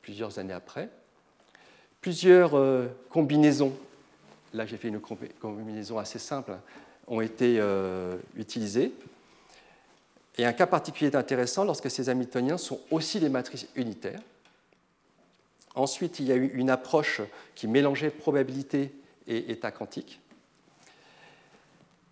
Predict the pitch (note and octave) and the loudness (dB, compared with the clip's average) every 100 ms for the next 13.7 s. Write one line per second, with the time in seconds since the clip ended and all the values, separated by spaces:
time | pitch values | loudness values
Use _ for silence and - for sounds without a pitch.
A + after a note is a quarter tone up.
0 | _ _ _ _ _ _ - _ _ _ | _ _ _ _ _ _ -20 _ _ _
1 | - _ - - - - D#3+ - D3+ D3 | -20 _ -20 -20 -20 -14 -6 -2 0 0
2 | D3+ D3 B2 - B2 A#2+ C#3 B2+ - C3 | 0 2 0 -2 -4 -4 -4 -4 0 0
3 | C3+ C3+ B2 - F3 C#4 D#3+ A#2+ - A2+ | 4 4 2 2 0 2 -2 -2 2 4
4 | A2 A2 G#2 G2+ G#2+ - D#3 - A2+ - | 4 4 0 -2 -4 -6 -10 -8 -10 -6
5 | G#2 G#2 A#2 C3 - B2 B2 C3 C3+ A#2+ | -4 -2 0 0 -2 -2 2 4 4 2
6 | A2+ A2+ - B2 - A#2 - C3 A#2 A2 | 2 0 -2 -6 -4 -4 2 2 2 -4
7 | A2 - A2+ A2 A2+ A#2+ G#2 - A2 A2+ | -12 -10 -8 -6 -4 -2 -4 -4 -4 0
8 | B2 G#2 A2+ F#3+ - D3 - B3 - _ | -2 0 0 -2 -4 -10 -10 -14 -14 _
9 | _ _ _ _ _ E3+ _ _ _ - | _ _ _ _ _ _ _ _ _ -20
10 | - _ _ _ _ - A#2 - C#3 B2+ | -20 _ _ _ _ -8 -8 -4 -2 0
11 | G#2+ B2 - B2+ G#2+ G#2+ F#2+ - - G2+ | 2 0 -4 -8 -6 -2 -4 -4 -6 -8
12 | - A2+ - - - G#2 G2 A#2 B2 G2+ | -4 -4 -4 -8 -8 -6 -4 -2 -4 -8
13 | F#2+ F#2+ F#2 - G#2 A#2 | -10 -10 -10 -8 -6 -8